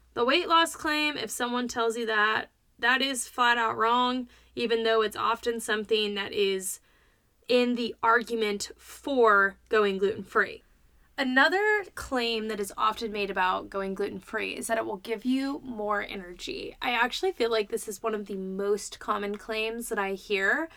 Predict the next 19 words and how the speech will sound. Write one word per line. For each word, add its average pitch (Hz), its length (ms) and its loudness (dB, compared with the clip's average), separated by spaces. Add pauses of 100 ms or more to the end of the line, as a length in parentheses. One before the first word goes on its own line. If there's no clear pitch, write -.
(580)
and 302 260 4
or 349 160 6
just 277 320 -6
that 254 140 0
it - 80 -4
will 226 80 -2
make 226 300 0
you 233 80 -4
feel 220 580 2
better 202 540 2
in 196 240 -4
general. 180 480 -12 (640)
Now, 226 380 6 (340)
I 294 160 8
have 403 180 2
<laughs> - 20 -14
scoured 269 920 0
the 226 220 -2
internet 208 480 -4